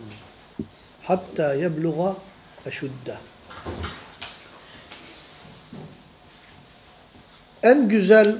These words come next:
olan yol ile olması hali müstesna,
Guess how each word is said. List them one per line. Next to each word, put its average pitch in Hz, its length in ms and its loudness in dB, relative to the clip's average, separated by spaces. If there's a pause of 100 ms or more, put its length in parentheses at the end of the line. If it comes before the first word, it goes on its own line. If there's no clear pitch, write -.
olan 180 500 6
yol 180 320 10 (840)
ile 156 340 0 (960)
olması 175 520 4
hali 165 460 4
müstesna, 165 720 -2